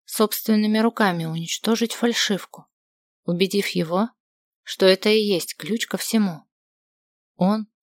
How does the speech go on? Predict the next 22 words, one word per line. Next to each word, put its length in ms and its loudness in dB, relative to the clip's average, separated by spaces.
жаждущий 580 0
контроля, 640 -2
будет 400 -2
думать, 520 2
что 220 -4
одержал 500 -2
победу, 560 -2
а 120 2
настоящие 720 -2
расчёты, 560 -4
спрятанные 760 0
по 120 -8
её 300 -2
совету 460 -6
в 60 -12
самом 340 -2
неожиданном 640 -4
месте, 460 -8
в 80 -20
цифровом 560 -2
водяном 420 0
знаке, 500 0